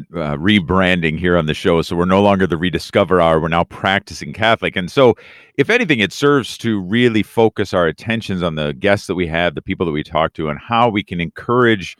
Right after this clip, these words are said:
one another to really live out our pra-, our, our Catholic faith, to practice our Catholic faith. And from everything that I'm hearing you say, and again, this is no great surprise, but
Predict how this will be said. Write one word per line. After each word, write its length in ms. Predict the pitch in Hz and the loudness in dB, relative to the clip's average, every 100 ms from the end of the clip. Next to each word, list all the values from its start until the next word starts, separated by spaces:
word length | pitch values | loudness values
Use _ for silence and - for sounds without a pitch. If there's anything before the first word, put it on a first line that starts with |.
| _ _ _ | _ _ _
one 240 | 92 139 | 0 2
another 420 | 139 127 92 87 98 _ _ | 4 4 4 2 -2 _ _
to 200 | - 104 | -6 -4
really 380 | 92 107 117 113 | 0 2 4 2
live 380 | 95 98 110 101 - | 0 2 2 2 0
out 260 | 101 90 - | 0 0 0
our 160 | 85 78 | -2 0
pra-, 320 | - 87 87 | -2 -2 -2
our, 260 | 87 85 - - | -2 -2 -2 -4
our 240 | 85 80 73 | -2 -2 -4
Catholic 340 | 95 85 85 | -2 -2 -4
faith, 200 | - 71 | -4 -4
to 100 | - | -6
practice 680 | 90 - 110 101 - 90 - - | -16 -4 0 0 -2 -8 -10 -8
our 160 | 80 | -6
Catholic 400 | 73 85 76 71 - | -6 -4 -6 -6 -8
faith. 300 | 82 71 65 _ - - _ _ | -4 -4 -6 _ -20 -20 _ _
And 100 | - | -6
from 140 | 110 151 | 0 2
everything 360 | 208 214 190 | 2 0 0
that 100 | 147 | 2
I'm 100 | 117 | 0
hearing 340 | 95 120 127 110 | -2 -2 -2 -2
you 100 | 92 | -2
say, 500 | - 120 104 90 78 - | 0 2 4 2 -2 -2
and 320 | 95 92 92 - | -2 -2 -4 -8
again, 380 | 104 107 123 | -8 -4 -2
this 160 | 101 - | -2 -2
is 160 | 104 113 | -4 -2
no 160 | 131 | -2
great 340 | 98 98 104 - | 2 2 2 -2
surprise, 840 | - - 117 120 78 67 69 - _ _ _ | -12 -6 -2 0 0 -2 -6 -10 _ _ _
but 300 | 90 98 92 | 0 2 2